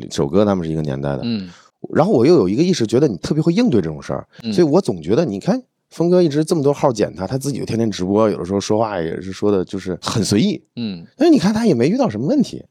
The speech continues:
Speaker 2: 嗯。
Speaker 1: 然后直到后来，就你上次那个韩国那个事儿，好像最近又有一些什么事儿。
Speaker 2: 对，很多很多，其实每个月都有这种事儿。
Speaker 1: 是吧？
Speaker 2: 就比方说那个缅北啊，这个什么诈骗这些问题啊，
Speaker 1: 嗯。
Speaker 2: 我其实简单说了个我的观点，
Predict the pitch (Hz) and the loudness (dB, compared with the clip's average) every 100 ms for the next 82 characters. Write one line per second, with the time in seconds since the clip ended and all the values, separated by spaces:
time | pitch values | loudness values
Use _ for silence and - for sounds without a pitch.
0 | _ _ 110 104 98 113 _ _ _ - | _ _ -6 -4 -6 -12 _ _ _ 0
1 | 113 - 123 170 131 143 104 71 76 78 | 0 2 2 2 2 0 0 0 -4 -8
2 | - _ 90 82 78 73 - 87 87 82 | -14 _ -8 -8 -8 -6 -4 -4 -4 -4
3 | 78 - 80 80 80 76 78 85 104 110 | -4 -4 -4 -4 -4 -4 -4 -2 0 0
4 | 131 127 117 78 69 76 69 67 67 73 | 0 2 2 0 -2 -8 -8 -8 -6 -4
5 | - 101 104 180 - 90 104 143 123 87 | -4 -2 0 0 0 -4 -6 -4 -6 -4
6 | 117 92 87 82 80 - 82 - 104 87 | -2 -2 -6 -8 -12 -16 -14 -2 2 2
7 | 73 - 104 101 104 104 104 95 92 95 | -2 -6 -4 -4 -2 -4 -2 -4 -4 -4
8 | 101 87 80 85 85 90 90 82 87 - | -2 -4 -4 -4 -6 -8 -10 -10 -12 -10
9 | 87 98 90 85 82 82 85 85 90 87 | -8 -8 -10 -10 -12 -12 -14 -16 -18 -8
10 | 90 92 90 - - 120 - 82 95 92 | -4 -2 -2 -4 -6 -4 -4 -6 -6 -4
11 | - 98 98 95 82 85 87 87 80 | -4 -4 -2 -4 -6 -6 -6 -6 -10